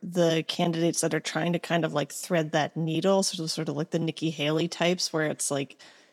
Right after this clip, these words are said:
they're somewhat, like, maybe very mildly critical of Trump, but mostly on his side. But, like, at, at, you know, if you're playing this out and you're hoping your campaign goes well and things get whittled down, eventually you're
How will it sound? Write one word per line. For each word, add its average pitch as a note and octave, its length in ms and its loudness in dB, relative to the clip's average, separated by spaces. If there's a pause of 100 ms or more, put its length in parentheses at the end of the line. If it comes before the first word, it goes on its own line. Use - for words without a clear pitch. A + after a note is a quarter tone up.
(260)
they're F#3+ 120 6
somewhat, A3+ 1500 6
like, G3 160 2
maybe F3 380 4
very E3+ 280 6
mildly E3+ 760 4 (160)
critical D4 500 6
of C#4 60 0
Trump, C4+ 420 4
but G#3+ 100 6
mostly F#3 640 6
on F3 220 4
his F3+ 160 4
side. F#3+ 520 4
But, G3 160 2
like, F#3 140 2
at, F#3 180 2
at, - 240 0 (580)
you G#3 120 8
know, F3 300 8
if F#3+ 120 2
you're G3+ 120 6
playing B3+ 360 8
this G3+ 160 8
out G#3+ 280 10
and F3+ 100 6
you're F3+ 140 6
hoping G#3 320 4
your F3+ 100 8
campaign F#3 540 6
goes F3 280 6
well E3+ 260 8
and E3+ 120 2
things F3 220 4
get - 160 2
whittled E3+ 260 4
down, F3 240 6
eventually G#3 400 6
you're F#3+ 100 6